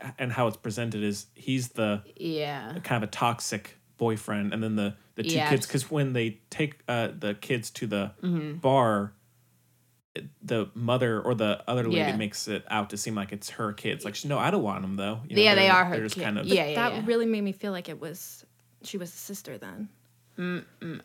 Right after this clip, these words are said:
Speaker 2: I
Speaker 3: I mean, I'm
Speaker 2: really
Speaker 3: not,
Speaker 2: didn't
Speaker 3: it's
Speaker 2: get
Speaker 3: not like
Speaker 2: that.
Speaker 3: I believe, but I just, hmm.
Speaker 1: I see them as just
Speaker 2: It's
Speaker 1: very
Speaker 2: an issue that it's, it's such a content that, like, people don't know. I think that's a,
Speaker 3: It's
Speaker 2: probably a
Speaker 3: just
Speaker 2: flaw in the filmmaking.
Speaker 3: Yeah,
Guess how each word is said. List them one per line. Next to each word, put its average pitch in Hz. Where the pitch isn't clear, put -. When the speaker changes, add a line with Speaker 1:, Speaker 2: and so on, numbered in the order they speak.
Speaker 2:
I 185
Speaker 3:
I 190
mean, 269
I'm 285
Speaker 2:
really 302
Speaker 3:
not, 311
Speaker 2:
didn't 151
Speaker 3:
it's -
Speaker 2:
get -
Speaker 3:
not 277
like 262
Speaker 2:
that. 240
Speaker 3:
I 233
believe, 202
but 190
I 190
just, -
hmm. 214
Speaker 1:
I 135
see 131
them 147
as 117
just 113
Speaker 2:
It's -
Speaker 1:
very 262
Speaker 2:
an 175
issue 262
that 214
it's, 196
it's -
such 175
a 180
content 170
that, 156
like, 156
people 151
don't 147
know. 110
I 131
think 147
that's 123
a, 113
Speaker 3:
It's -
Speaker 2:
probably 151
a -
Speaker 3:
just 156
Speaker 2:
flaw 151
in 143
the 147
filmmaking. 131
Speaker 3:
Yeah, 214